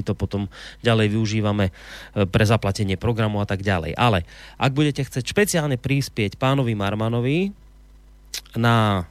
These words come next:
toto jeho dielo, tak vlastne poukážete presne ten istý, to isté číslo účtu, ako keď posielate peniaze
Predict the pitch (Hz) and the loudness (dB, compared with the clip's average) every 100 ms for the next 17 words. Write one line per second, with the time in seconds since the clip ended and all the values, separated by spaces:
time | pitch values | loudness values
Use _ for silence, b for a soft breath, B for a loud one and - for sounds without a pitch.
0 | - - - - - - - 120 123 127 | -16 -20 -20 -20 -20 -10 -6 -2 0 0
1 | 143 107 98 95 120 175 180 B B B | 0 -2 -4 -2 0 -2 -4 B B B
2 | - 117 143 156 - 139 - - 175 220 | -4 0 0 0 0 0 -2 -4 -2 -2
3 | - 180 165 151 - - - 170 165 170 | 0 0 0 -2 -4 -4 -4 -2 0 0
4 | - - 131 120 117 - 151 156 - 147 | -2 -4 0 0 -2 -4 -4 -2 -2 -4
5 | - 156 - 139 135 123 - 120 127 117 | -4 -6 -6 -6 -6 -6 -6 -6 -4 -6
6 | 127 131 120 135 123 120 117 117 113 107 | -6 -6 -4 -2 -2 -4 -2 -2 -2 -2